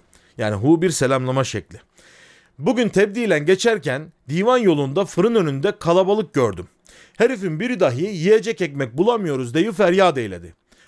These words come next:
Alimallah mükedder oldum." Yani üzüldüm diyor. "Şunun bir çaresine bakasın. Zira Ramazan-ı Şerif'te ibadullah zahmet çekmek caiz değildir." Yani Ramazan-ı Şerif'te halkın,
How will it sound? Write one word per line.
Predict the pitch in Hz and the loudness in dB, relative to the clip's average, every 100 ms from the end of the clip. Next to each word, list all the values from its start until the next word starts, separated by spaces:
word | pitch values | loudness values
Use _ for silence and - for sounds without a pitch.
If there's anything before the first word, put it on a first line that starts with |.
| _ | _
Alimallah | 156 233 220 160 202 | 0 2 0 0 0
mükedder | 170 156 180 156 170 | 0 -2 -2 2 2
oldum." | 139 104 82 _ - | 2 -2 -10 _ -10
Yani | 110 131 | -4 0
üzüldüm | 156 120 117 107 | 0 0 -2 -4
diyor. | 87 - _ - - - | -6 -10 _ -20 -20 -10
"Şunun | - 240 254 | -2 0 2
bir | 202 | 2
çaresine | - 202 185 165 196 214 | 2 0 0 -2 -2 0
bakasın. | 170 160 151 107 82 _ _ _ - | 0 0 -2 -4 -12 _ _ _ -10
Zira | 147 254 226 147 | -4 0 4 4
Ramazan-ı | 135 170 180 220 196 | 2 2 2 2 0
Şerif'te | 147 151 143 - 208 214 - | 0 2 0 0 0 0 -2
ibadullah | 135 175 185 147 139 123 107 | 0 2 2 0 0 0 0
zahmet | 135 139 185 190 | 0 0 0 -2
çekmek | 131 - 170 208 - - _ - | -4 -6 -6 -8 -8 -20 _ -4
caiz | 123 143 151 202 139 | 0 2 0 -2 -2
değildir." | 131 110 85 - | -2 -4 -10 -8
Yani | 160 147 127 | -4 -2 -2
Ramazan-ı | 131 143 139 180 135 | 0 0 2 0 0
Şerif'te | - 127 123 107 143 185 196 _ - - _ | 0 0 0 -2 0 0 -2 _ -20 -20 _
halkın, | 135 151 127 170 208 | -2 0 0 -2 -2